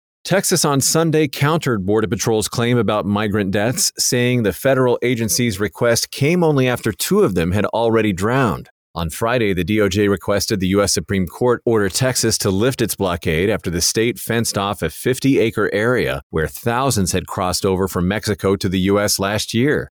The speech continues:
This comes as Texas Republican Governor Greg Abbott has continued to clash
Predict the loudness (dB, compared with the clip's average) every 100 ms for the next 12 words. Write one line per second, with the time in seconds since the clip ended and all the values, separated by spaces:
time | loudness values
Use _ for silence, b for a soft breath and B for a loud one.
0 | _ -4 -2 0 0 2 0 -2 -2 -2
1 | -2 -2 -2 -2 0 0 0 0 0 2
2 | 0 0 0 0 0 0 0 0 0 0
3 | -2 -2 -2 0 0 2 2 0 -2 0
4 | -2